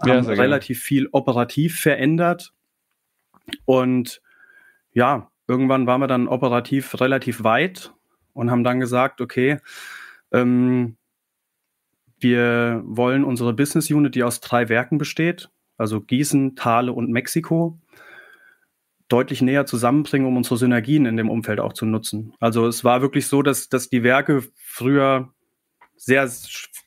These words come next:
Speaker 2: also alleinstehend waren wirklich. Also du hattest ein, eine eigene Controlling-Abteilung beispielsweise in jedem Werk. Ähm,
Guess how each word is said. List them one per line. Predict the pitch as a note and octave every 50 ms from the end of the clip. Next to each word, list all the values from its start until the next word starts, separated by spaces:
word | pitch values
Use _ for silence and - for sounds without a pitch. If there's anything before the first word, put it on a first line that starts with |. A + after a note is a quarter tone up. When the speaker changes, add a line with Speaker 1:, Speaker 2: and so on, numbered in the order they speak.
| - - -
Speaker 2:
also | A#2 B2 -
alleinstehend | B2 C3 B2 A#2+ C3+ E3 F3+ F#3 - - D#3 D#3+ E3+ F#3 F3+
waren | C#3+ C3+ C#3 D3+ E3 E3
wirklich. | D3 D#3+ D#3+ E3+ F3+ F3+ F#3 F#3 -
Also | A#2 A2+ A#2+ A#2+ B2 A#2+ - - - - - - - - - _ _
du | B2+ A#2+
hattest | C#3 C3+ C#3+ C#3 - - - - - - - - - - _ _ _ _
ein, | - C3 B2+ B2+ B2+ - - _ _ _
eine | - C3 B2
eigene | A#2 C3+ C#3+ C#3+ C#3+
Controlling-Abteilung | C3+ - C#3 B2+ A2+ B2+ C3 D#3 D#3+ D#3 D#3 C#3+ C#3+ C#3+ - - - C#3 C3+ C#3 D3 D3 C#3+ C#3 C3+
beispielsweise | B2 C3+ C3+ C3+ - - C3+ B2 - B2+ B2+ C3+ C3+ C3 B2+ C3+
in | A#2+ B2+
jedem | B2+ B2+ C3+ C#3 C3+ B2
Werk. | B2+ B2+ B2+ B2+ C3 B2 - - _ _ _ _ _ _ _ _ _ _ _ _ -
Ähm, | - B2 B2 B2 A#2+ B2 A#2 A#2 A#2 - - -